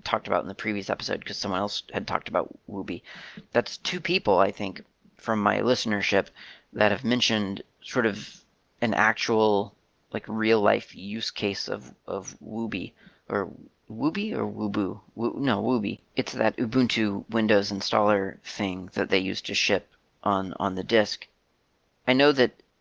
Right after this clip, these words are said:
about thirty people listen to gnu World Order, maybe more. I know of probably thirty that I could probably list off the top of my head.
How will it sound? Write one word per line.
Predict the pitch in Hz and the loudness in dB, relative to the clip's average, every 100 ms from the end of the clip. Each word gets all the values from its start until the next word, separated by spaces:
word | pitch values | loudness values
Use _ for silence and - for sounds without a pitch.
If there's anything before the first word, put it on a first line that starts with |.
| _ | _
about | - 117 113 - _ _ _ _ _ _ _ _ - | 2 6 6 4 _ _ _ _ _ _ _ _ -6
thirty | 120 117 120 120 | -2 -2 -4 -8
people | - 139 131 143 147 147 _ | -6 -4 -2 -2 -2 -6 _
listen | 139 139 - 147 | -10 -8 -6 -8
to | 143 139 | -8 -6
gnu | 143 143 143 | -4 -4 -2
World | 143 - | -2 0
Order, | 151 151 160 160 | 0 0 -2 0
maybe | 156 135 | 0 2
more. | 117 110 110 - _ _ _ - | 2 4 2 0 _ _ _ -4
I | - | 4
know | 135 120 | 8 8
of | 110 113 - - - | 8 4 -12 -16 0
probably | 113 104 | 4 4
thirty | 101 113 101 | 4 2 2
that | 101 | 2
I | 98 | 2
could | - 98 | 0 -6
probably | - 101 | -4 -4
list | 98 110 104 - | -2 -2 0 2
off | 104 | 0
the | - | 0
top | - 67 | -4 -2
of | |
my | 101 | -2
head. | 104 104 101 | 0 2 0